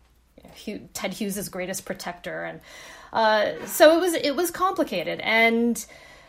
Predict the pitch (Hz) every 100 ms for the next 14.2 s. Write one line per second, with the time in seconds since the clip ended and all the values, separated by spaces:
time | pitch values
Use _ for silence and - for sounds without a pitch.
0 | _ _ _ _ _ _ - 247 269 311
1 | 349 - - 226 277 269 262 254 240 -
2 | 233 - 269 254 247 - 247 226 226 -
3 | - 220 - 427 440 190 175 233 - 240
4 | 202 196 185 - - - - 240 208 202
5 | 214 185 180 165 196 208 185 170 214 -
6 | - - - - 208 202 196 196 196 196
7 | 196 - - 247 240 - 330 392 330 254
8 | 226 240 240 - 254 240 247 247 247 240
9 | 233 226 220 208 - _ _ _ _ -
10 | 226 226 226 226 220 214 - 214 226 220
11 | 196 - 233 226 226 208 196 196 - -
12 | 202 196 185 185 196 339 320 - - 196
13 | 196 - 240 196 - - 180 170 - -
14 | -